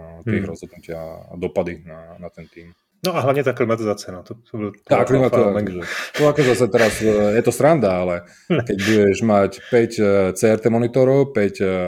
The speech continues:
Speaker 1: nadúpaných mašín, päť ľudí, ktorí prdia, dýchajú, e, v auguste, e, v cimre, ktorá má asi tri krát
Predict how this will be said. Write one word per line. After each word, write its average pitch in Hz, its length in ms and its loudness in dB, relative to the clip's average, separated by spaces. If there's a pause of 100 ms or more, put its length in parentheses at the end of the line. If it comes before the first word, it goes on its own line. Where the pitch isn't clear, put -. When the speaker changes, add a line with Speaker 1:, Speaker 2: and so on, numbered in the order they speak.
(760)
Speaker 1:
nadúpaných 107 560 -2
mašín, 135 460 -4 (400)
päť 113 180 2
ľudí, 110 320 0
ktorí 98 220 2
prdia, 104 320 0
dýchajú, 113 480 0
e, 147 100 -2 (1300)
v 90 120 -2
auguste, 120 540 2 (240)
e, 143 60 0 (320)
v 95 100 -12
cimre, 117 400 0
ktorá 104 380 -2
má 101 240 -2
asi 98 180 -8
tri 104 200 -6
krát 101 440 -2